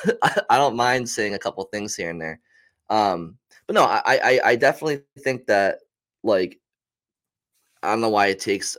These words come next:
an injury to Lindholm to call him back up, but it does. And so now I'm like, at the same time, yeah, that, that sucks. Like, Lindholm could be gone for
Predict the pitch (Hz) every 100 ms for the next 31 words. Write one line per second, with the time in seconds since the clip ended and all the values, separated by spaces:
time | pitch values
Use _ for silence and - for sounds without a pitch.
0 | - 90 104 98 92 98 98 92 87 107
1 | 92 87 90 90 98 147 139 139 - 95
2 | 90 127 - - 107 104 104 113 107 101
3 | - - _ 98 127 131 123 120 - -
4 | _ _ _ - 104 - 135 156 127 107
5 | 143 87 87 - - 90 - 117 87 78
6 | 95 101 95 92 87 90 90 90 98 90
7 | 85